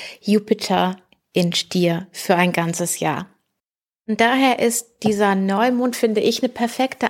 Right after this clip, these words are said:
Einladung, ähm, für dich mal wirklich im allerpositivsten Sinne zu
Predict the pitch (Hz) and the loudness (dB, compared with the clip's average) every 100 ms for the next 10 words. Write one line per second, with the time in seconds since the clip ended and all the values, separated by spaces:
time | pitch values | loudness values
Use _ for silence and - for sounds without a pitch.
0 | - - 226 254 226 214 220 233 233 233 | -4 -2 0 0 0 -2 -2 0 -2 -6
1 | - - - - _ - 214 214 220 - | -16 -18 -20 -20 _ -4 -2 -4 -8 -4
2 | 226 254 269 - 220 214 214 220 - - | 0 2 0 -2 -2 0 0 0 -2 -6
3 | - 190 240 285 247 - 226 202 - 214 | -16 0 0 2 -4 -2 -4 -2 0 2
4 | 220 220 - 226 240 233 - 208 208 - | 0 -2 0 2 2 0 -2 -2 -2 -2
5 | 208 196 175 185 185 185 196 - - _ | 0 0 2 0 2 0 -4 -10 -20 _
6 | - - 202 185 180 180 | -4 0 0 0 -2 -8